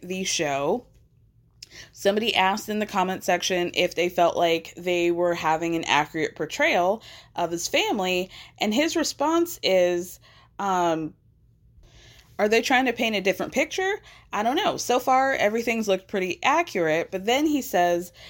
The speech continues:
that the producers chose to omit the fact that he has ten children. So he goes on to say, "My children are all over the world.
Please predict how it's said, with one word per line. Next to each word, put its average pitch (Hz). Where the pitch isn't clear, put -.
that 202
the 208
producers 220
chose 262
to 262
omit 254
the 254
fact 277
that -
he 254
has 247
ten 285
children. 269
So 359
he 381
goes 415
on 294
to 254
say, 233
"My 254
children 311
are 262
all 247
over 240
the 247
world. 185